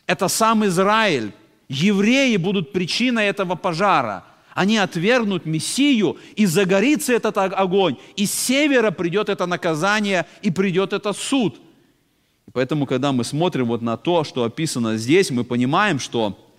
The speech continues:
вот это уничтожение кедров Ливана, оно было буквальным – но где-то есть этот символ, который указывает на вот этот суд, как над руководителями народа Израиля, как, так и над всем народом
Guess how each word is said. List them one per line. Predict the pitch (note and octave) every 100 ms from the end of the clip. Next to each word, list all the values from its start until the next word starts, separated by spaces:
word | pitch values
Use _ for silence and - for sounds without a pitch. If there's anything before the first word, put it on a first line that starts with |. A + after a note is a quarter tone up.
| _ _ _ _ -
вот | A2
это | G2+ A2+
уничтожение | A2+ A2+ - A2+ A#2 E3 D3 G#2+
кедров | - F#3 F3+ B2+ G2+ - - -
Ливана, | G2+ A#2 D#3+ G3 D3+
оно | G#2+ A2
было | A#2 C#3+
буквальным – | A#2 A#2 - B2 G#3 G3 C3+ G#2 E2 - -
но | G#2
где-то | A2+ E3+ F3+
есть | C#3+ E3 E3
этот | C#3 A#2
символ, | - - A3 A3 A2+ F#2
который | G2+ F#2+ A2+
указывает | A2 - D#3+ G3 D3+ B2+ A2 - - -
на |
вот | A2+ B2+
этот | C#3 B2 -
суд, | - A3+ A3 - - - -
как | A#2+ -
над | B2
руководителями | A#2+ A2+ A#2+ A#2+ D3 G3+ G3+ D#3 C3
народа | B2+ C3 C#3 A#2+
Израиля, | A2 B2+ C3 B2 G2+ F#2 F2 - -
как, | A#2+ A#2+
так | C#3 C3
и | B2+
над | B2 -
всем | - F3 F#3+ D#3 - -
народом | A2 B2+ D3+ C#3